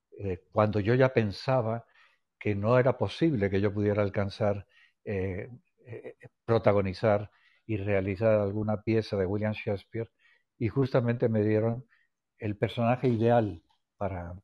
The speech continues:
para un hombre de mis características, el Rey Lear, que además es un personaje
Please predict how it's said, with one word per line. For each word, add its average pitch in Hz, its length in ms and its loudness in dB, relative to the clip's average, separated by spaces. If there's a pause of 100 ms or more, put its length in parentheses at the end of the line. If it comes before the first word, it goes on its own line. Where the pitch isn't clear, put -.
para 98 260 2
un 101 120 0
hombre 104 280 0
de 98 120 2
mis 98 200 -6
características, 104 800 -4 (540)
el 98 100 -8
Rey 107 200 4
Lear, 104 400 2 (360)
que 185 120 2
además 151 560 0 (220)
es - 220 -4
un 139 220 -2
personaje 127 720 -2